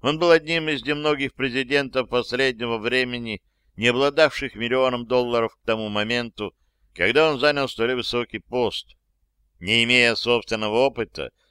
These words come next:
в зарабатывании денег, он был вынужден всецело полагаться на здравый смысл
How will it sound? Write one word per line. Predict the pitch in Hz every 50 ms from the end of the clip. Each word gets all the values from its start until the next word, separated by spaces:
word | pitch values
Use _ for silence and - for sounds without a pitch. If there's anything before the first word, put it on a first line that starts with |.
| _ -
в | 92
зарабатывании | 104 113 117 113 113 120 120 110 - 104 104 104 107 104
денег, | 92 92 123 131 127 113 95 78 - - _ _ _ _ _ _ _ _ _ _ _ _ _ -
он | 120 139 151 156
был | 147 160 151 147
вынужден | 151 156 151 143 131 107 101 135 135 135
всецело | 120 - 113 120 117 - - 156 160 156 143
полагаться | - - 117 110 110 110 113 135 143 135 - - 117
на | 110 113 110 101
здравый | 80 85 123 135 131 123 117 104
смысл | - - 120 151 160 143 110 - - - - -